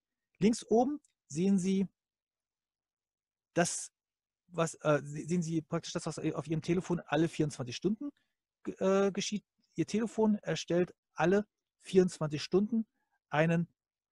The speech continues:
vollkommen zufällig ausgestellten Schlüssel und verleiht diesem Ding auch ein Ablaufdatum. Dann wird aus diesem Schlüssel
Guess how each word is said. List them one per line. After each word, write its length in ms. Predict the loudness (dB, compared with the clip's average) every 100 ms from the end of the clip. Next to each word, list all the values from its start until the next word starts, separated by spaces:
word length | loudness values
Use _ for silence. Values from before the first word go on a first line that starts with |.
| _
vollkommen 720 | _ 2 4 4 2 4 2 -2 _ _
zufällig 760 | -8 -4 -4 0 2 2 -2 -10
ausgestellten 800 | -4 -4 -2 -6 -4 -4 -4 -6
Schlüssel 320 | -6 -6 -6
und 180 | -6 -2
verleiht 540 | 0 2 2 0 -8
diesem 220 | -6 -4
Ding 180 | -4 -4
auch 160 | -4 -6
ein 80 |
Ablaufdatum. 800 | -6 0 0 0 -4 -6 -8 -16 _ _ _ _ _ _ _ _ _ _ _ _ _ _ _ _ _ _ 0
Dann 380 | 2 2 0 -10
wird 420 | -4 4 4 2
aus 260 | -2 -2 -2 -6
diesem 240 | -4 -2 -4
Schlüssel 440 | -2 -2 0 -4